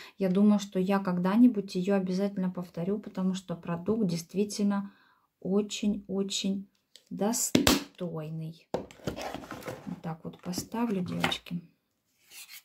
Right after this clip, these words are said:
Так.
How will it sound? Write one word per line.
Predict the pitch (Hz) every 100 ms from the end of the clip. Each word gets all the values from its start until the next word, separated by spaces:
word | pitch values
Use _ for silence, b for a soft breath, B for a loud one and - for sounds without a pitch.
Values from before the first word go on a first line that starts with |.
| _ _ _ - - - _ - B B B B B B _ _ _
Так. | 202 185 160 -